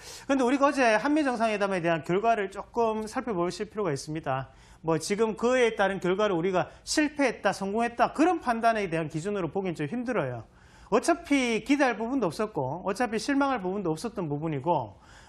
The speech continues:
어, 대화를 다시 한 번 더 이어나간다라는 부분 자체에서 저는, 저는 긍정적인 의미로 조금 해석을 할 필요가 있다고 보고, 다만 현재까지의 제재가 이루어졌던 부분에 대해서는, 어, 제재를 유지하겠다라는 트럼프 대통령의 발언이 있었거든요.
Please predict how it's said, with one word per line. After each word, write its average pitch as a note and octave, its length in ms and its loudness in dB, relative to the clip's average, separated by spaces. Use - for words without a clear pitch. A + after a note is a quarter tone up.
어, C#3+ 180 -2
대화를 D4 420 6
다시 D4+ 220 4
한 C4+ 120 2
번 B3+ 180 -2
더 A#3 140 2
이어나간다라는 A3 1400 2
부분 G3 240 -2
자체에서 F3 500 -2
저는, F3 460 0
저는 G#3 220 2
긍정적인 B3+ 560 0
의미로 F3+ 400 0
조금 D#3 280 -4
해석을 F#3+ 420 -2
할 F#3 100 -2
필요가 G3 300 -4
있다고 F#3+ 380 0
보고, C#3+ 500 -2
다만 F3+ 540 2
현재까지의 C4 840 2
제재가 G#3 380 0
이루어졌던 F3+ 920 0
부분에 F3+ 320 -2
대해서는, E3+ 680 -2
어, E3 220 2
제재를 A3 360 0
유지하겠다라는 F#3+ 920 0
트럼프 A3+ 280 -4
대통령의 E3 420 -4
발언이 D#3 300 -2
있었거든요. B2 600 -8